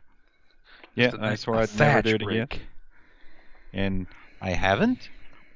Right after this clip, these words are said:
Speaker 1: But of course, that means I've built up thatch over the years, so, um, it needed it done. So I bought this thing, and I know my old, uh, so my L C S owner,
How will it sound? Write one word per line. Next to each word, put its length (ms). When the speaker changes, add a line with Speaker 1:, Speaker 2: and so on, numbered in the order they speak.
Speaker 1:
But 100
of 80
course, 160
that 100
means 160
I've 160
built 240
up 140
thatch 340
over 160
the 100
years, 380
so, 460
um, 560
it 80
needed 220
it 80
done. 360
So 120
I 40
bought 220
this 140
thing, 100
and 80
I 40
know 180
my 240
old, 420
uh, 120
so 280
my 160
L 140
C 220
S 160
owner, 480